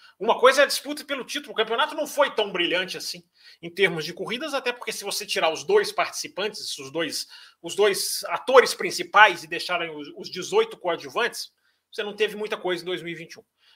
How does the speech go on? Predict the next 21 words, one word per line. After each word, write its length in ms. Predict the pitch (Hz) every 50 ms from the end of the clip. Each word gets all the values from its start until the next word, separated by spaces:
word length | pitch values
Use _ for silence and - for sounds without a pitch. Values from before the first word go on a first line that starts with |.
| _ _ _
Então 180 | 147 - 196 208
eu 80 | 214
faço 380 | 202 - 226 226 233 - - 202
esse 260 | 202 - 196 190 _
preâmbulo 720 | - 226 190 170 180 185 202 208 214 254 269 269 285 -
pra 120 | - 196
dizer 280 | 175 180 156 135 156 180
que 100 | 180 196
dois 180 | 208 214 180 160
mil 120 | 208 208
e 20 |
vinte 140 | 185 196 -
e 40 | 165
dois, 200 | 190 220 226 226
o 100 | 202 226
raciocínio, 800 | 240 - 220 214 - - 190 151 - - - 247 254 214 165 139
embora 280 | 151 156 151 165 165 -
a 60 | -
conclusão 540 | - 165 - - 139 - - 190 208 180 151
seja 260 | - - 147 131 135
diferente, 600 | 123 - - 139 143 190 202 170 - - -